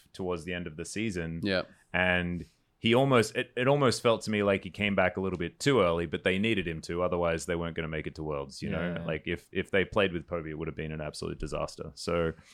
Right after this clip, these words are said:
Speaker 1: like, Faker has to come back, and now he's, it, it feels a lot more like he's been, um, revitalized, given the time off and, you know, uh, more therapy and more, um, more help for his hand. So I think that, like, T one has leveled up from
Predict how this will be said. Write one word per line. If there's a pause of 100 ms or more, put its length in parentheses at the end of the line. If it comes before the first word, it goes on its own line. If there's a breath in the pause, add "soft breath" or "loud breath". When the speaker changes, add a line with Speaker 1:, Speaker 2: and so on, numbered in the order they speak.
(280 loud breath)
Speaker 1:
like,
Faker
has
to
come
back,
and
now
he's,
it,
it
feels
a
lot
more
like
he's
been,
um,
revitalized,
given
the
time
off (140)
and,
you
know,
uh,
more
therapy
and
more, (440 soft breath)
um, (120)
more
help
for
his
hand.
So (360 soft breath)
I
think
that,
like, (240)
T
one
has (100)
leveled
up
from